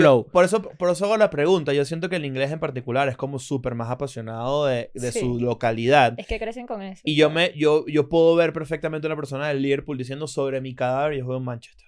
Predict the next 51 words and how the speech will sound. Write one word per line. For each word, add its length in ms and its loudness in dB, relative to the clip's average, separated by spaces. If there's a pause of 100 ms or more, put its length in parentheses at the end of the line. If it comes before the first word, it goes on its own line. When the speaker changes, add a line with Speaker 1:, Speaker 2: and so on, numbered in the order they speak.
(140)
Speaker 2:
por 120 -4
ejemplo. 380 -8
Speaker 1:
Pero 140 6
es 80 2
que 80 0
al 40 0
final 360 -2
yo 80 -6
creo 100 -2
que 120 -4
también 220 -6
es 80 -10
parte 200 -4
interesante 480 -4
del 260 0
hecho 220 -4
de 100 -2
que 140 -6
tú 260 -6
practicas 480 -6
el 60 -4
deporte 380 -4
a 40 0
un 140 -4
altísimo 480 -6
nivel, 240 -4
al 100 0
más 160 -4
alto 220 -8
nivel, 300 -4
Speaker 3:
Claro. 140 -8
Speaker 1:
pero 220 0
no 140 -2
es 80 -8
algo 160 -2
que 60 -2
tú 100 -8
consumas 320 -8
en 80 -8
tu 80 -8
día 160 -6
a 40 -6
día. 380 -4
Porque 240 -4
Speaker 3:
Claro. 80 4
Speaker 1:
evidentemente 640 -2
creo 220 -4
que 100 -2
yo 220 0
como 160 -6
fanático, 640 -8